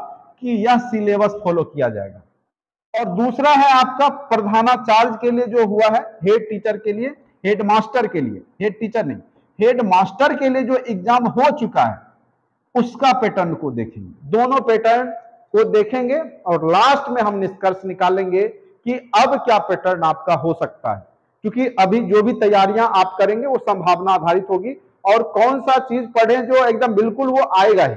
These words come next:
ये आपको सबसे जरूरी है पता होना। देखिए, बीपीएससी का एक व्यापक एक सिलेबस होता है ऐसे अगर आप देखिएगा, लेकिन जो पहले से देते आए हैं तो उनको experience है कि कौन कौन सा topic से बीपीएससी बार बार प्रश्न बनाता है,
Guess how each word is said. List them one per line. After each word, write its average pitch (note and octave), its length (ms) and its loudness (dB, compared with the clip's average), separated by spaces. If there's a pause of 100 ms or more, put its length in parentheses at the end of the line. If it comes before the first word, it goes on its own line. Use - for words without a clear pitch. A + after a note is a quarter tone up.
(440)
ये G#3 140 2
आपको G3 360 0
सबसे A3+ 800 -2
जरूरी G3+ 420 2
है A3+ 120 4
पता F3+ 280 0
होना। B2+ 380 -2
देखिए, G3+ 220 -2
बीपीएससी F#3+ 520 -2
का A3 140 2
एक G3+ 220 0
व्यापक F#3 580 -2 (560)
एक F3+ 140 0
सिलेबस E3+ 420 0
होता C3+ 200 -2
है C#3+ 160 -4
ऐसे E3 200 0
अगर E3 140 2
आप D#3 100 4
देखिएगा, D3+ 500 -2 (440)
लेकिन A#3+ 460 0
जो B3+ 240 2
पहले A3+ 440 2
से C4 120 0
देते A3 320 0
आए G#3 180 2
हैं B3+ 120 -4
तो B3+ 120 -6
उनको A#3 280 -2
experience A#3 600 -4
है C4 60 0
कि B3+ 140 -10
कौन A#3+ 340 -2
कौन A#3 220 -4
सा A#3 120 0
topic G#3 400 -4
से B3 100 -6
बीपीएससी G3 500 -8
बार E3+ 220 4
बार F3+ 160 2
प्रश्न F#3+ 420 -6 (300)
बनाता F3 500 2
है, B2 160 -4